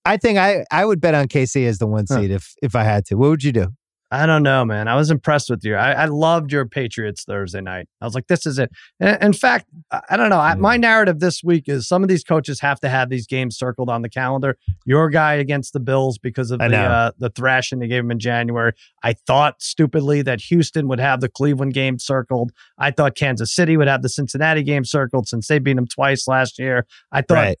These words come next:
Speaker 2: you know, Eberflus would have the Green Bay with all the "we own you" stuff. With Aaron, now you have a, a
Speaker 1: Right.
Speaker 2: gimpy Aaron Rodgers coming to town. All that, they all lost. Every single one of those. Like, not, none of, not one could avenge any of those losses.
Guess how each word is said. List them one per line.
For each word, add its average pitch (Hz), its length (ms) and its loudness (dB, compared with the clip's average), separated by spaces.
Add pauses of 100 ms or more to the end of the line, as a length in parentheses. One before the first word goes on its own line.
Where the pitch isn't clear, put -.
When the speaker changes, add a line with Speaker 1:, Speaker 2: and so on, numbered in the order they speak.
(140)
Speaker 2:
you 147 100 0
know, 135 160 0
Eberflus 156 600 0
would 139 120 -2
have 139 200 0
the 131 80 -2
Green 156 320 2
Bay 160 240 2
with 143 120 2
all 151 160 4
the 135 220 0 (320)
"we 147 260 4
own 160 220 4
you" 160 220 4
stuff. 160 420 0
With 123 160 -4
Aaron, 143 340 -2
now 143 160 0
you 151 100 4
have 139 120 2
a, 127 220 2
a - 40 -2
Speaker 1:
Right. 117 220 2
Speaker 2:
gimpy 151 320 0
Aaron 139 240 2
Rodgers 143 440 0
coming 151 100 -6 (140)
to - 40 -
town. 143 140 0 (240)
All 240 300 4
that, 208 300 2 (260)
they 190 100 4
all 220 220 4
lost. 247 440 2
Every 185 240 0
single 220 300 0
one 277 160 2
of 135 120 -2
those. 95 260 -10
Like, 135 120 -4
not, 180 220 0 (160)
none 247 240 0
of, 190 100 -2 (120)
not 175 220 0
one 220 220 2
could 156 140 -2
avenge 156 480 -2 (460)
any 170 180 4
of 165 80 4
those 165 220 2
losses. - 540 -8